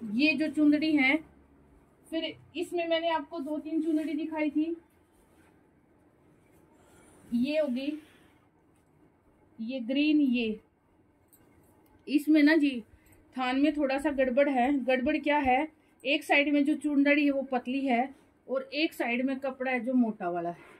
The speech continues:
तो इस चुंदड़ी को छोड़ के बाकी जो आज की वीडियो से चुंदड़ी लोगे तो rate रहेगा सौ रुपये। वीडियो का offer है, सौ रुपये rate रहेगा।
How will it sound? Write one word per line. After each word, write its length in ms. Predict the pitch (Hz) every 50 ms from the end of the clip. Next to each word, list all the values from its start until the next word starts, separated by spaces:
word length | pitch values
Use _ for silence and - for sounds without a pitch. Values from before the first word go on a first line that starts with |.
| - _ _ _ _ _ _ _ _ -
तो 160 | 269 254 -
इस 220 | - 302 320 - -
चुंदड़ी 340 | 339 320 302 320 294 302
को 140 | 302 302 294 -
छोड़ 320 | - - 240 220 214 202
के 180 | 202 - 170 170 - - _ _ - _ _ _ _ 190
बाकी 440 | 190 247 262 277 285 254 294 330
जो 140 | - 311 302 294
आज 200 | 294 294 294 -
की 140 | - 277
वीडियो 280 | 269 269 262 240 262 262
से 140 | 262 269 262
चुंदड़ी 420 | 262 262 262 247 247 233 214 240 226
लोगे 400 | 220 233 247 262 226 202 170 165 - - - _ _ _ _ _ _ _ _ -
तो 140 | - 233 226
rate 260 | 220 247 262 262 247
रहेगा 260 | 240 214 208 190 220 233
सौ 180 | 233 - 269 240
रुपये। 240 | 226 196 175 170 160 - _ _ _ _ _ _ _
वीडियो 360 | 202 214 247 247 220 254 247
का 140 | 233 220 226
offer 320 | 214 214 214 - 262 254 247
है, 240 | 240 240 269 294 - _ _ _ _ _ _ _ _ _ _ -
सौ 200 | - 247 240 240
रुपये 260 | 254 240 254 262 240
rate 240 | 233 220 214 214 220
रहेगा। 320 | 240 254 254 233 233 233